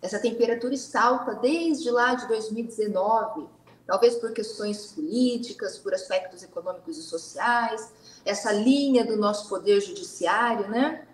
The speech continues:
E desde dois mil e dezenove, esse recurso extraordinário, ele vem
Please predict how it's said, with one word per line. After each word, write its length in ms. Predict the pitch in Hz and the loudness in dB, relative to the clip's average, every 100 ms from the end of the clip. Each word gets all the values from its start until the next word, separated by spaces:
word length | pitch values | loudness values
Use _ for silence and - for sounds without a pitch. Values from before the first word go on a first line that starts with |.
| _ _ - | _ _ -10
E 60 | 196 | 4
desde 320 | 240 277 233 | 4 4 4
dois 200 | 247 240 | 4 4
mil 140 | 220 | -2
e 20 | 214 | -2
dezenove, 640 | 226 277 226 196 214 269 - - - - | 2 4 4 2 2 -2 -10 -18 -20 4
esse 280 | 254 269 269 | 6 6 6
recurso 400 | 269 262 247 233 | 4 4 0 0
extraordinário, 760 | - 233 226 226 214 220 247 | -2 2 2 0 0 0 4
ele 300 | 233 254 247 - | 6 6 2 4
vem 360 | 240 302 311 | 4 4 -2